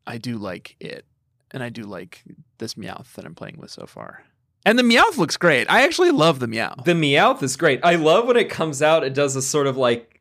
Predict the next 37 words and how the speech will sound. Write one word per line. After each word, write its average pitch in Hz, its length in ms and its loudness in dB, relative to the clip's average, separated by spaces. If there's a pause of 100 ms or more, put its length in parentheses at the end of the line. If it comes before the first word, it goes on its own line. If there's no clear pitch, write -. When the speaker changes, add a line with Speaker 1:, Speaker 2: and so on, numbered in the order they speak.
Speaker 1:
Yeah. 175 260 0
Speaker 2:
like, 160 200 2
it, 160 180 0
it 156 140 -2
sort 151 200 0
of, 139 120 -2
like, 135 240 0
flings 135 500 -4
its, - 380 -4 (100)
its 135 240 0
fur 123 320 0
back. 151 540 -4 (120)
Speaker 1:
Yeah. 240 200 0
Speaker 2:
Yeah. 107 220 2 (1000)
Sassy. 127 680 -2
Speaker 1:
It's 180 160 0
cute. 233 200 2
It 190 140 4
also, 208 480 4 (260)
so 196 180 4
there's 185 200 2
this 175 160 4
new 196 160 4
feature 175 380 0
of 123 100 -2
the 135 60 0
game 139 480 0 (100)
where 127 580 2 (460)
after 170 380 2
a 165 60 2
Pokemon 143 460 0
battle, 113 380 -2
you 131 140 -12
can 120 280 -8
quickly 170 420 0
tap 131 400 -8
Y 127 640 -2